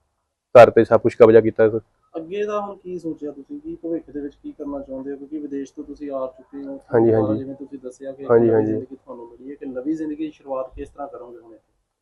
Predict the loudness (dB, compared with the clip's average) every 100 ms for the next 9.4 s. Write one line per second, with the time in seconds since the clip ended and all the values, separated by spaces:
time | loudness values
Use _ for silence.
0 | _ _ _ _ _ _ _ _ -4 4
1 | 8 10 10 8 8 6 8 6 6 6
2 | 6 8 10 10 10 8 6 0 _ -4
3 | 0 0 0 -4 _ -18 -16 -18 _ _
4 | _ _ _ -8 2 2 0 -10 2 8
5 | 10 12 10 10 10 10 6 2 0 -4
6 | _ _ _ _ _ _ _ -2 2 4
7 | 4 4 0 _ _ -4 4 6 6 8
8 | 6 6 4 0 -2 8 10 10 8 8
9 | 4 -4 _